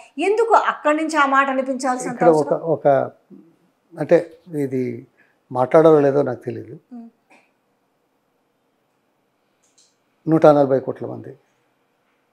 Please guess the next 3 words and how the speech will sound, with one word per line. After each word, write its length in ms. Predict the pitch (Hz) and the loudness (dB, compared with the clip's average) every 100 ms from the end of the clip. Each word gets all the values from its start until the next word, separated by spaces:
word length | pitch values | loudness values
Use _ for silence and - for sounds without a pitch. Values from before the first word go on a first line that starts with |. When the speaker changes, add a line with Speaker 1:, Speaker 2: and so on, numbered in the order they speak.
| _ _ _ _ _ _ _ _ _ _ _ _ _ _ _ _ _ _ _ _ _ _ _ _ _ _ _ _ 170 | _ _ _ _ _ _ _ _ _ _ _ _ _ _ _ _ _ _ _ _ _ _ _ _ _ _ _ _ -2
Speaker 2:
ఇరవై 180 | 147 | 0
తొమ్మిది 300 | 143 139 127 | 0 0 -4
రాష్ట్రాలు, 440 | 120 123 - 123 | -4 -4 -6 -10